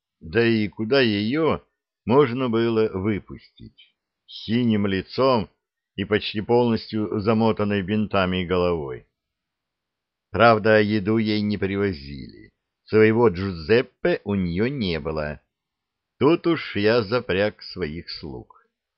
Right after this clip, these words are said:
Через пару недель синева сошла. Я снял швы, наложил свои мази и еще через неделю позволил графине посмотреть в зеркало. Внешне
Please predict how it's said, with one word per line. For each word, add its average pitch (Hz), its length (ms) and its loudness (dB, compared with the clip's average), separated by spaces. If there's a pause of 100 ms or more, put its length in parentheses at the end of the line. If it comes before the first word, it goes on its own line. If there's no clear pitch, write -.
(720)
Через 113 300 2
пару 190 260 2
недель 123 560 2
синева 123 460 -2
сошла. 71 580 -6 (640)
Я 190 220 6
снял 104 260 0
швы, 175 400 0 (480)
наложил 135 480 6
свои 98 300 -2
мази 147 640 0
и 160 60 -8
еще 127 500 0
через 147 380 -4
неделю 123 600 -2 (460)
позволил 165 520 4
графине 135 540 0
посмотреть 101 840 -4
в 98 120 -8
зеркало. 69 760 -6 (840)
Внешне 107 720 0